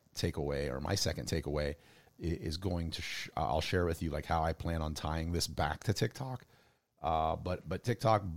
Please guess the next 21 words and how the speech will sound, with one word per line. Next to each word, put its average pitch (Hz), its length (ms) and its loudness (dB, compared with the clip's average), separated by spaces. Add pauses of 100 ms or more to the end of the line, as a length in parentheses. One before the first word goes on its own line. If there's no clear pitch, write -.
by 101 160 4
far, 92 460 6 (420)
don't 110 240 6
neglect 95 420 2
it. 82 220 0 (500)
Y-, - 220 -12
you 85 160 -4
know, 80 120 -2
get 107 240 2
on 98 280 4
there, 92 480 2 (140)
get 92 160 -2
your 98 80 -2
company 98 420 0
on 85 220 0
there, 82 360 -2 (200)
and, 78 800 -6 (200)
and 82 140 -8
start 95 260 -2
leveraging 82 500 0
it. - 100 -12